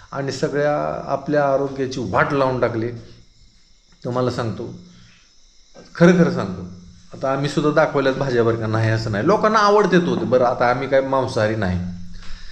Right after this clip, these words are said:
तुम्हाला खरं खरं सांगतो, मांसाहारीची रेसिपी जर टाकली ना, व्ह्यूज एवढे येतात ना,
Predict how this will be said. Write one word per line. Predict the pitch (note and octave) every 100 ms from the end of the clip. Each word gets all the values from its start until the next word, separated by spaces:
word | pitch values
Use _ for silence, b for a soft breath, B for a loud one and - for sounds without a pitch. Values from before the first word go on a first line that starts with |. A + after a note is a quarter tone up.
| B B -
तुम्हाला | B2+ C3 B2+ C#3
खरं | C#3 B2
खरं | C3+
सांगतो, | - B2 A2+ B2+ G2+ -
मांसाहारीची | C3+ C3+ C3 C3 B2+ B2+ B2
रेसिपी | C3 C3+ - A#2+
जर | B2+ B2+
टाकली | C3 A#2+ A#2
ना, | A#2 A#2+ -
व्ह्यूज | A#2+ B2+ C#3 C3
एवढे | C3 B2
येतात | B2 A2+ G#2
ना, | F#2+ G2